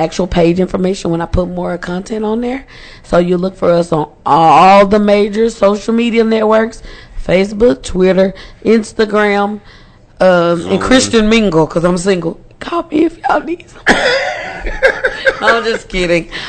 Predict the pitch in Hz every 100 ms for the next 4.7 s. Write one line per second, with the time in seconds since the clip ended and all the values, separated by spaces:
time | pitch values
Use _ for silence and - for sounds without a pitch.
0 | - 196 196 185 196 - 233 202 190 202
1 | 190 165 151 175 175 175 170 190 185 185
2 | - 180 175 175 180 180 185 202 190 170
3 | 165 170 156 156 160 165 - 170 - 160
4 | 180 180 180 175 185 208